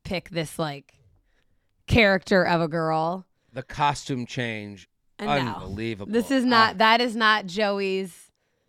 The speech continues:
Speaker 1: type.
Speaker 2: Doesn't s-,
Speaker 1: Like
Speaker 2: doesn't seem to be. Does, but
Speaker 1: No.
Speaker 2: keeps him on his toes.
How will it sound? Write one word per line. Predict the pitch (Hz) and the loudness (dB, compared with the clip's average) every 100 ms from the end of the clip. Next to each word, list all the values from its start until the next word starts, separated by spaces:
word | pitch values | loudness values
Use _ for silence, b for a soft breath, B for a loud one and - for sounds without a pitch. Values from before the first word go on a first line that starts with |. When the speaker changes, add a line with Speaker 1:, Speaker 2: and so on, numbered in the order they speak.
| _ _ _ _ _ - | _ _ _ _ _ -8
Speaker 1:
type. | - 208 | -2 2
Speaker 2:
Doesn't | 190 185 - | 4 2 -2
s-, | - | -2
Speaker 1:
Like | 214 196 196 | 0 0 2
Speaker 2:
doesn't | 190 190 196 | 4 4 2
seem | - 170 147 | 2 2 2
to | - 123 | -2 -6
be. | 104 80 _ _ _ _ 117 | -8 -12 _ _ _ _ -10
Does, | 151 123 | -8 -8
but | 131 160 240 | 0 2 4
Speaker 1:
No. | |
Speaker 2:
keeps | 202 196 | 2 4
him | 220 | 4
on | 214 | 4
his | 214 - | 2 0
toes. | 220 233 180 | 0 0 -2